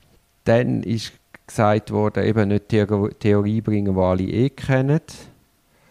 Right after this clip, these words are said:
Und es sei ein Vorträge, nicht eine Leseübung. Wobei natürlich dann vom Gericht Vorbehalt gekommen sind, ja gut, aber wenn man da schon etwas abgebe und sich dann nicht daran halte, dann mache ich den Gerichtsschreiber der Pfau.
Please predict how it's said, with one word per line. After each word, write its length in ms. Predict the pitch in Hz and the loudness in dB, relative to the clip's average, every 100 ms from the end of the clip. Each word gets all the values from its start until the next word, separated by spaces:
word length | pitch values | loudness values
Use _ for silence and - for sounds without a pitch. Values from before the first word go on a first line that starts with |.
| _ _ _ | _ _ _
Und 240 | 107 113 104 | -4 -4 -4
es 220 | 98 98 | -8 -4
sei 220 | 110 98 73 | 0 0 -2
ein 60 | |
Vorträge, 760 | - - 104 120 - 110 110 107 | -8 -6 -4 -4 -4 -2 0 0
nicht 160 | 95 | 0
eine 120 | 87 87 | 0 0
Leseübung. 640 | 95 - 123 131 135 185 - - _ _ _ _ - - - - - - - - | 0 -2 -2 0 0 -2 -6 -14 _ _ _ _ -20 -20 -20 -20 -20 -20 -20 -10
Wobei 220 | 101 101 117 | -6 -2 0
natürlich 300 | 110 104 110 | 0 0 0
dann 160 | 101 101 | 0 0
vom 260 | 110 104 - | -2 -2 -4
Gericht 340 | 110 113 - | -2 -2 -4
Vorbehalt 560 | - 110 113 101 107 104 | -4 -2 2 2 2 0
gekommen 260 | - 110 110 | -2 -2 0
sind, 280 | 110 110 | -2 -2
ja 120 | 101 110 | 0 0
gut, 320 | 131 139 117 | 2 0 2
aber 180 | 113 110 | 0 0
wenn 120 | 110 | -2
man 100 | 110 | -2
da 140 | 104 104 | -2 -2
schon 240 | 110 104 | -2 -2
etwas 280 | 98 110 - | -4 -6 -2
abgebe 580 | 117 - - 117 117 110 | -2 -2 0 0 0 -4
und 100 | - | -6
sich 140 | 110 | -8
dann 160 | 110 107 | -4 -2
nicht 200 | 104 - | -4 -2
daran 280 | 98 98 | 0 2
halte, 480 | 92 101 120 - 113 | 2 0 0 -2 -4
dann 140 | 104 101 | -2 -2
mache 260 | 101 107 | -4 -4
ich 40 | 101 | -8
den 140 | - | -8
Gerichtsschreiber 560 | - 127 - 135 135 135 | -8 -8 -8 -8 -6 -6
der 120 | - | -8
Pfau. 440 | - 131 127 180 | -2 0 2 0